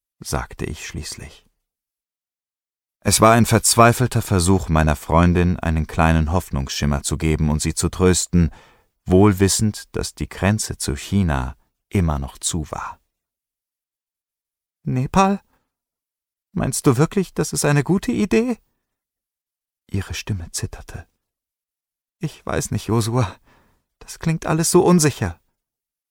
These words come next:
„Ich weiß. Aber vielleicht ergibt sich vor Ort etwas. Es gibt immer einen Weg. Irgendwie. Das war doch immer so.“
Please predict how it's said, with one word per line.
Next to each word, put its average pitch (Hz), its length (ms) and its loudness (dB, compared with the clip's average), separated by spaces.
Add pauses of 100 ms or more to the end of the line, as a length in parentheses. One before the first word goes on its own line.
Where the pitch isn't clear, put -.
(840)
„Ich - 200 -4
weiß. - 340 -2 (1120)
Aber 80 220 0
vielleicht 95 340 0
ergibt 113 320 -2
sich - 160 -8
vor - 160 -4
Ort - 220 -8
etwas. - 400 -14 (600)
Es 110 180 -2
gibt - 220 -2
immer 107 280 2
einen 69 280 -10
Weg. 69 300 -12 (360)
Irgendwie. 127 600 2 (960)
Das - 180 -2
war 139 80 6
doch - 160 4
immer 156 300 6
so.“ - 260 -8